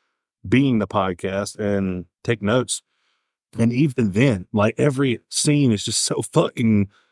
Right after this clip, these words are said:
it's just, there's a couple of holes we talked about and a couple of things here and there, but for the most part, it ain't got a lot of that shit. There's a, we can come up as fans with an explanation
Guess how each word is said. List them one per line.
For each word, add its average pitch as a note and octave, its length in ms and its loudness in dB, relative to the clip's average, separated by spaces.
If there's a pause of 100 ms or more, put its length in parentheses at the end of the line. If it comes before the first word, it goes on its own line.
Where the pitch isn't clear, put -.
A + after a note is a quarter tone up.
(280)
it's - 260 -4
just, B2+ 400 -2
there's C3+ 300 2
a - 20 -4
couple D3 340 0
of A#2+ 60 0
holes C#3+ 260 2
we C3+ 80 -2
talked C#3 300 -2
about C#3+ 240 4
and A#2+ 80 0
a G#2 60 0
couple B2 280 0
of A2+ 120 0
things C3+ 260 -2
here C3+ 160 0
and G#2 140 2
there, D3 180 0
but G#2+ 300 0 (320)
for - 100 -10
the A#2+ 80 -4
most E3+ 300 -2
part, D#3+ 240 0
it G#3+ 80 0
ain't G#3+ 180 -2
got G3 200 -2
a F#3 40 -4
lot A#2+ 180 4
of G2+ 100 2
that F#2 140 -2
shit. F2+ 460 -4
There's C3+ 260 2
a, C3+ 160 2 (300)
we G#2+ 440 -4
can C3 260 -4
come C3+ 360 0
up A#2 220 2
as G#2+ 220 0
fans A2 420 -2
with G2+ 120 -4
an G2 100 0
explanation G2 800 -6